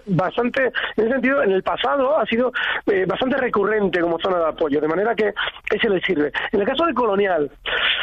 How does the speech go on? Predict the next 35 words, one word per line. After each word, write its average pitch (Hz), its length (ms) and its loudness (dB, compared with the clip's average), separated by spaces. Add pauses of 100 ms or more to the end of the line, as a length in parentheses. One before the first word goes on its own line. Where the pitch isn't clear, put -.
(500)
Colonial 330 380 2
es 302 120 0
un 311 80 2
valor 294 180 0
con 254 140 2
un 277 100 4
historial 247 380 0
delictivo 226 480 2
terrible. 175 500 -2 (160)
Lo 185 140 2
que 226 100 0
pasa 285 220 0
es 277 100 -4
que 277 320 0 (140)
el 165 220 4
paso 226 260 2
de 190 80 2
los 156 180 0
años 269 340 0 (200)
hace 202 180 2
que 180 120 -2
se 185 100 0
vaya 196 180 4
borrando 175 420 2
todo, 147 440 2 (420)
y 170 80 2
Colonial 202 440 2
en 240 100 4
su 220 160 2
día 220 380 2
supo 220 360 0
caer 190 240 2
desde 165 260 2
niveles 185 380 2
de 180 220 0